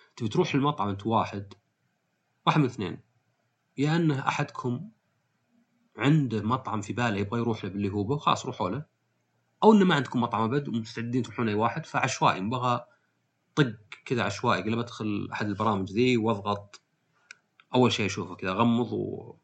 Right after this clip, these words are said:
واختار. لكن أشوف ناس كثيرين مثلًا يتعبون بأشياء يعني تعتبر سخيفة، يعني مثلًا:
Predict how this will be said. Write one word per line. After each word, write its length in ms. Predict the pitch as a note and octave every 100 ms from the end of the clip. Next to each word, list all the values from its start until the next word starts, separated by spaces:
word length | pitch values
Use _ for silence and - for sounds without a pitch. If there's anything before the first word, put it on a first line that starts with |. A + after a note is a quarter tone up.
| _ _ _ _ _ _
واختار. 460 | G#2 - G2+ - - _ _ _ -
لكن 140 | A#2+ F#3
أشوف 140 | C4
ناس 180 | A#3+ -
كثيرين 260 | - G3+
مثلًا 180 | C3 C3 C#3+ D3+
يتعبون 280 | F3+ A#3
بأشياء 300 | G#3+ - G#3 F#3+
يعني 260 | E3 E3
تعتبر 320 | E3 F#3+ F3+
سخيفة، 400 | - - F#3 D#3+
يعني 260 | F#2 E2+ - _ _ _ _ _ _ _ _ _ _ _ _ _ _ _ _ _ _ -
مثلًا: 540 | G#2 G#2 G2+ G2+